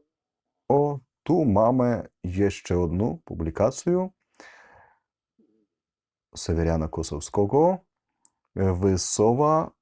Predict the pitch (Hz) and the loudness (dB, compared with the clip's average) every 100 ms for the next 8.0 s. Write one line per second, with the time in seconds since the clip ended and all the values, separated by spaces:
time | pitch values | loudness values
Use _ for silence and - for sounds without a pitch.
0 | _ _ - 82 76 107 120 - 165 180 | _ _ -2 0 0 0 0 -4 -2 -2
1 | - - _ _ - 101 - _ _ _ | -6 -20 _ _ -18 -16 -16 _ _ _
2 | - 156 143 - 107 - 143 135 - 107 | -2 0 0 0 -2 0 0 0 0 0
3 | 92 - 120 - 90 - 98 82 - - | 0 0 -2 -2 -8 -2 -2 -2 -6 -6
4 | 78 - 57 - _ _ _ _ _ _ | -6 -8 -10 -14 _ _ _ _ _ _
5 | _ _ _ _ _ - 92 104 139 - | _ _ _ _ _ -6 -2 -2 -4 -12
6 | - - - - 82 117 135 113 98 92 | -20 -20 -16 -6 2 2 4 2 2 2
7 | 78 90 120 - 92 87 78 80 98 135 | -2 -4 -6 -8 -6 -4 -2 -2 -4 -6